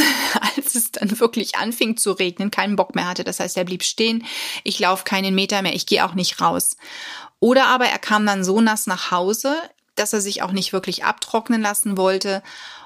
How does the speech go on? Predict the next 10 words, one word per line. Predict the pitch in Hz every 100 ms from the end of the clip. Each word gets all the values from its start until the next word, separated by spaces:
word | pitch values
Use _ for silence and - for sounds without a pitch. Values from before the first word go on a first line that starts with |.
| -
und | 196 202 196 - _ _ -
er | 196
schüttelte | - 233 240 220
sich. | 202 202 196 - _
Naja, | 214 208 170 - -
wo | 190 202
war | 202
da | 220
natürlich | 220 208 - 196 -
alles | - 190 196 - -